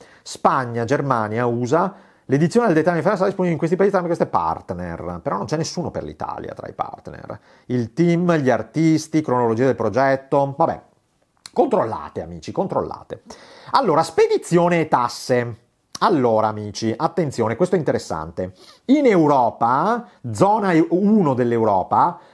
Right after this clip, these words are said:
la Deluxe e la Sinner, quella che ho preso io, la spedizione costa undici euro,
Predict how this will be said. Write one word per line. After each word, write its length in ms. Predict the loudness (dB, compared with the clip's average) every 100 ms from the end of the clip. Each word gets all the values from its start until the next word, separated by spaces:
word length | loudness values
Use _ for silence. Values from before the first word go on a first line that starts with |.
| _
la 220 | 2 4
Deluxe 680 | 4 2 2 0 -6 0 0
e 120 | 2
la 120 | 2
Sinner, 960 | 0 -2 -2 0 0 2 2 2 0 -4 -4
quella 180 | -2 0
che 80 | 0
ho 40 |
preso 260 | 0 0 0
io, 400 | 0 2 0 -4 -16 _
la 120 | 0
spedizione 540 | 0 -2 0 0 0
costa 240 | 0 0 0
undici 440 | 0 -2 -4 0
euro, 580 | 2 2 2 0 -2 -8